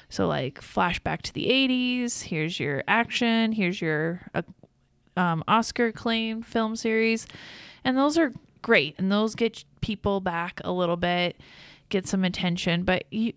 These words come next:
I don't see you being able to fill your screens for twelve weeks with repertory titles. That's just, no, you know, that's just not gonna really cut it, I think, for consumers. So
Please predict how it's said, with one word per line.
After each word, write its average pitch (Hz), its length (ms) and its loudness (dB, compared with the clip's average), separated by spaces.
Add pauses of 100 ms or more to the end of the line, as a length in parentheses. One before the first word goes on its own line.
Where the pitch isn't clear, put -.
I - 140 -4
don't 240 240 0
see 240 160 0
you 220 180 2
being 202 240 2
able 202 220 0
to 185 80 -2
fill 202 180 0
your 185 160 0
screens 190 540 -2
for 147 400 -6
twelve 185 320 -2
weeks - 580 -4 (140)
with 165 300 -4 (800)
repertory 170 520 0
titles. 147 460 -8
That's 190 200 -2
just, - 320 -4 (720)
no, 180 260 0 (140)
you 190 120 2
know, 165 260 0
that's 214 240 -6
just 202 160 -12
not 175 220 -2
gonna 151 200 -4
really 151 300 -2
cut - 260 -2
it, 87 260 -6
I 180 80 -2
think, 135 240 -6
for 120 200 -4
consumers. - 880 -6
So 196 560 2